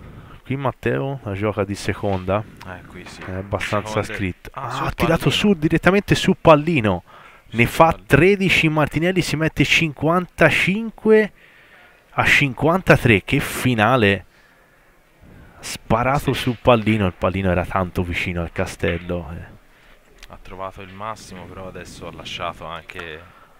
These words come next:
Speaker 2: la chiusura a Spadaro, che comunque, nonostante il pallino da quattro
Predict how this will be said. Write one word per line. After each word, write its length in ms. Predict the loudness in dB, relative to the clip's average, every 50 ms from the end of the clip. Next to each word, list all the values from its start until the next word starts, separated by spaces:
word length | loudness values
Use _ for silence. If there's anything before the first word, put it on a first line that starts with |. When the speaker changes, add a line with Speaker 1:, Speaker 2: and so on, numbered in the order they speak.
| _ _ _ _ _ -20 -20 _ _ _ _ _ _ _ -20 -20 -20 -20 -20 -12
Speaker 2:
la 80 | -10
chiusura 400 | -10 -8 -8 -8 -8 -8 -6 -6
a 40 | -6
Spadaro, 460 | -6 -6 -8 -12 -14 -14 -16 -16 -18 -18 -16
che 160 | -14 -14 -12 -8
comunque, 720 | -6 -6 -6 -6 -8 -10 -12 -14 -16 -16 -14 -14 -14 -6 -6 -6 -6 -4 -8
nonostante 640 | -8 -10 -10 -14 -16 -14 -14 -12 -12 -12 -14 -10 -8
il 80 | -6 -6
pallino 360 | -6 -8 -12 -14 -14 -14 -14
da 120 | -16 -18 -18
quattro 540 | _ -16 -14 -14 -14 -18 -20 -20 -20 -20